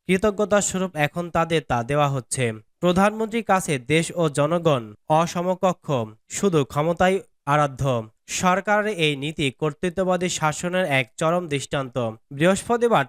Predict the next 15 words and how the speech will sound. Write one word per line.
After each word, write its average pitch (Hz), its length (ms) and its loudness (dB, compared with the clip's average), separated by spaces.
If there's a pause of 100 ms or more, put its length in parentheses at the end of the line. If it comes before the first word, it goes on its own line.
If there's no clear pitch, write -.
তেইশ 170 300 -2
মে 190 140 0
দুপুরে 151 420 0
রাজধানীর 143 460 0
নয়াপল্টনে 151 800 0 (240)
বিএনপির 175 720 2
কেন্দ্রীয় 170 420 0
কার্যালয়ে 160 560 0
এক 131 300 0
সংবাদ 160 400 -2
সম্মেলনে 156 680 -2 (280)
এসব 170 340 0
কথা 185 220 0
বলেন 151 380 0
রিজভী। 120 460 -2